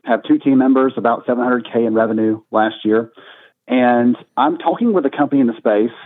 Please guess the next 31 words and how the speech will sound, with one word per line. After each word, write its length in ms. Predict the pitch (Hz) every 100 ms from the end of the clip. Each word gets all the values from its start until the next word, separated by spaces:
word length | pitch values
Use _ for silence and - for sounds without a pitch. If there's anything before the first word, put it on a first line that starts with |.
| -
uh, 220 | 107 98
a 40 |
gentleman 280 | 104 120 120
I've 40 | 110
known 140 | 120
for 100 | 113
a 40 | 104
couple 220 | 120 117
of 40 |
years, 320 | 107 107 107 104 -
that's 200 | 113 113 - - -
similar 280 | 131 143 170
size 280 | - 123 110
to 80 | 78
ours 240 | 95 117 - _ _ _ _ _ _
and 400 | - 127 123 120
kinda 180 | 113 131
complementary 520 | 127 135 127 135 76 - _ _ _ -
to 120 | 123
what 160 | 117 107
we 100 | 120
do. 320 | 123 107 90 - - _ _ _
And 260 | 113 123 117
he's 140 | 139
thinking 220 | 143 160 139
about 180 | 123 -
selling 240 | 135 131
his 80 | 117
business. 340 | 123 110 - - - _ _ _ _ -
And 500 | 120 117 113 113 117 - _ _ -
I, 180 | 110